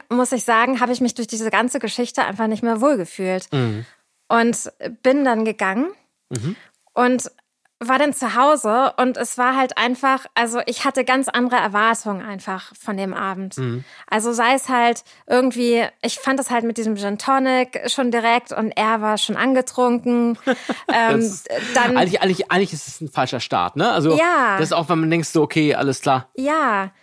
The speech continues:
Speaker 2: Ja.
Speaker 1: Also wenn einer schon angetrunken ist, dann, dann irgendwie so, äh, diese, diese, diese Mädel, was da anruft und er verabredet sich erstmal.
Speaker 2: Ja. Ja, das sind eigentlich, eigentlich sind das mehrere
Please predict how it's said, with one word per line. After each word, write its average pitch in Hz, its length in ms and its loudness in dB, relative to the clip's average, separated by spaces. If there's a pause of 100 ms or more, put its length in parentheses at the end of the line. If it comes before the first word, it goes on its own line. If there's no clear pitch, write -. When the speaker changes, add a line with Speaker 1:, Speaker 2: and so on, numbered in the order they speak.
Speaker 2:
Ja. - 220 -2
Speaker 1:
Also 247 240 0
wenn 262 120 0
einer 277 260 2
schon 277 200 -4
angetrunken 262 600 0
ist, 254 220 -2
dann, 254 220 2
dann 247 180 0
irgendwie 254 380 0
so, 240 180 0 (240)
äh, 233 180 0
diese, 240 280 0
diese, 226 360 -2
diese 226 260 0
Mädel, 214 340 2
was 302 160 2
da 277 100 0
anruft 302 600 0
und 233 220 -2
er 240 140 2
verabredet 294 640 -2
sich - 220 -4
erstmal. 320 480 2 (180)
Speaker 2:
Ja. - 220 -16 (640)
Ja, 123 180 4
das 165 100 4
sind 196 100 0
eigentlich, 175 360 2
eigentlich 160 220 -2
sind 147 120 -4
das 131 200 -6
mehrere 120 760 -2